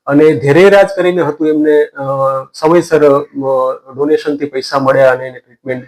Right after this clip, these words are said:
જે જીન થેરાપી આવે એ કરી અને એનો પ્રોગ્રેસ અત્યારે સારો છે અને એવા ન્યૂઝ છે કે ઇમ્પ્રુવિંગ કન્ડિશનમાં છે.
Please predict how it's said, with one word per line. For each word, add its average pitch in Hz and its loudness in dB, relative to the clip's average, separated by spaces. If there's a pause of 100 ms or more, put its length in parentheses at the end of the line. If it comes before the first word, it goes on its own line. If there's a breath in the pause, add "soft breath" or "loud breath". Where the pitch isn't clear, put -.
જે 127 -4
જીન 139 -6
થેરાપી 127 -2
આવે 120 2
એ 123 -4
કરી 127 -8 (460 soft breath)
અને 135 -2
એનો 156 0
પ્રોગ્રેસ 156 2
અત્યારે 139 -4
સારો 123 -2
છે 156 -16
અને 131 -14 (120)
એવા 131 -4 (100)
ન્યૂઝ 131 0
છે 131 -8
કે 123 -8
ઇમ્પ્રુવિંગ 127 -4
કન્ડિશનમાં - -20
છે. - -20